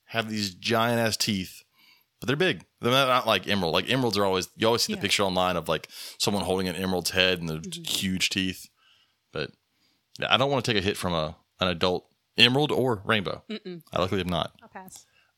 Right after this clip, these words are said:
Speaker 1: Uh, Miloradovich also said Sanzinia, and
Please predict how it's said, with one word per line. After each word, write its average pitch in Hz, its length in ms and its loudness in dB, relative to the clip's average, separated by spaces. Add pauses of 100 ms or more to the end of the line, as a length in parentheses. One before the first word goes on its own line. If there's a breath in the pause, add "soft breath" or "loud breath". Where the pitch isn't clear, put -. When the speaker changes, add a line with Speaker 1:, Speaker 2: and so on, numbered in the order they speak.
Speaker 1:
Uh, 87 360 2
Miloradovich 131 540 4
also 120 180 4
said 107 320 4
Sanzinia, 101 800 2
and 92 340 2